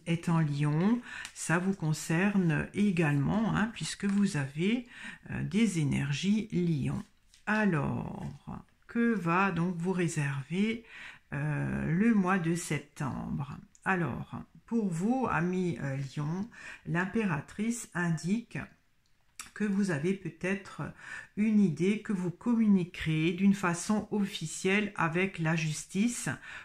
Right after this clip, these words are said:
pour un aboutissement très satisfaisant. Même si le soleil est à l'envers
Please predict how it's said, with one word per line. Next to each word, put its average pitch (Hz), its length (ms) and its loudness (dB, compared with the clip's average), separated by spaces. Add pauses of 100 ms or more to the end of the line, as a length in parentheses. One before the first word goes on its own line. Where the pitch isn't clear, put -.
(120)
pour 240 380 0
un 175 160 4
aboutissement 165 1080 0
très 190 220 0
satisfaisant. 156 1200 -4 (400)
Même 190 240 2
si 214 200 0
le 190 100 4
soleil 190 640 2
est 202 220 0
à 214 100 4
l'envers 160 880 2